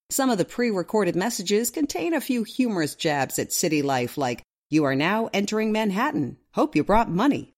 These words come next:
Comedy Central is paying for the spots as a promotion for the star's upcoming show called Awkwafina is Nora from Queens. Before we go, our Kid News birthday shout-outs for today go to Ian in Macungie, Pennsylvania,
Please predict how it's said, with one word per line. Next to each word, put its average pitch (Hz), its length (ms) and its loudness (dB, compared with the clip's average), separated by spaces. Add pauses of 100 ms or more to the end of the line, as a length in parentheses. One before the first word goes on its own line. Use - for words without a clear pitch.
(160)
Comedy 185 320 0
Central 165 400 -2
is 127 120 -4
paying 220 260 -2
for 147 120 -4
the 151 80 -4
spots 147 440 -2
as 202 220 0
a 247 80 -2
promotion 285 540 2
for 156 100 -6
the 139 100 -4
star's 143 400 -2
upcoming 143 400 -2
show 196 400 -2
called 175 320 -2 (100)
Awkwafina 262 720 -2 (100)
is 147 240 0
Nora 220 440 2
from 233 280 -2
Queens. 131 760 -4 (460)
Before 254 320 6
we 202 140 6
go, 196 220 2
our 185 100 2
Kid 208 240 2
News 180 160 4
birthday 175 300 2
shout-outs 175 460 0
for 156 120 0
today 170 400 0
go 190 140 2
to - 320 -2
Ian 240 240 2
in 156 100 6
Macungie, 190 460 2
Pennsylvania, 160 760 0